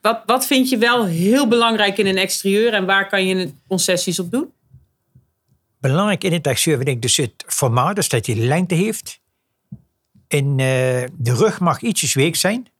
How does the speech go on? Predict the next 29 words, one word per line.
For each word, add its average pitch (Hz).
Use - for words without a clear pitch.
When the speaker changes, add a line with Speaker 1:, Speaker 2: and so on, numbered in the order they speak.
Speaker 2:
Dat 127
is 175
niet, 160
maar 143
Speaker 1:
Je 190
hebt 247
liever 262
week 247
dan 240
strak? -
Speaker 2:
Nou, 160
liever 135
week 147
dan -
strak, 143
dat 143
wil 120
ik 117
niet 123
zeggen. 135
Maar 147
ietsjes 165
weekrug 185
is 175
nog, 160
vind 127
je 160
niet 147
zo, 151